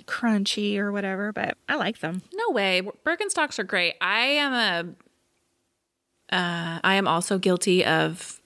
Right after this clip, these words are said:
Speaker 2: uh, spending a summer in a Havaiana, which I love.
Speaker 1: Mm-hmm.
Speaker 2: But I do need a little bit more support. I also like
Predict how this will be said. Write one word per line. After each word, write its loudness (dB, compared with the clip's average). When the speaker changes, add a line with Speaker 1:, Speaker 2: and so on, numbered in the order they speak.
Speaker 2:
uh, -2
spending 0
a -2
summer -2
in -2
a -2
Havaiana, 0
which -4
I 0
love. 4
Speaker 1:
Mm-hmm. 0
Speaker 2:
But 2
I 4
do 0
need 2
a 2
little 2
bit 0
more 0
support. -2
I 2
also 0
like 0